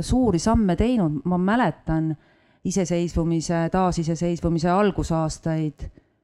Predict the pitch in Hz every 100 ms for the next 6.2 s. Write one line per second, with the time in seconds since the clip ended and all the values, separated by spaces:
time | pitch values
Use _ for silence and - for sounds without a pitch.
0 | _ - - 196 175 156 151 165 165 170
1 | 175 165 - 156 170 165 160 156 165 165
2 | 165 160 156 180 165 165 151 160 160 160
3 | - - - - - - 185 180 180 170
4 | _ - 185 180 175 170 - 214 214 -
5 | - - 233 226 226 233 285 285 - 170
6 | 165